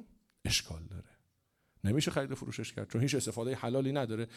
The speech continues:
حالا مگر شما بگردید بگید: «چرا مثلاً این همین نخود نجس رو بریزن جلوی گوسفند»، نمی‌دونم گوسفندا می‌خورن نخود، نخود خام، کبوترها مثلاً. حالا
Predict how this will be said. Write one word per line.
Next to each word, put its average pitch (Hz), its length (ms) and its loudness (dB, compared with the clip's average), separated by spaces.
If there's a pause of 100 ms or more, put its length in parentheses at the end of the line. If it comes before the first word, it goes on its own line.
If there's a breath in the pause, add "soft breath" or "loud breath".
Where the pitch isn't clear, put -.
(200 loud breath)
حالا 220 180 10
مگر 214 260 8
شما 190 220 4
بگردید 180 520 4
بگید: 175 200 0
«چرا 151 280 4
مثلاً 139 300 0
این 160 160 0
همین 156 240 2
نخود 135 280 2
نجس 135 420 0
رو 143 240 4 (540 loud breath)
بریزن 151 340 12
جلوی 139 300 8
گوسفند»، 120 540 4 (140)
نمی‌دونم 117 280 0
گوسفندا 101 400 0
می‌خورن 123 400 2
نخود، 113 460 -2 (180)
نخود 110 320 -4
خام، 92 420 -4 (1400)
کبوترها 104 460 2
مثلاً. 123 380 -4
حالا 208 300 4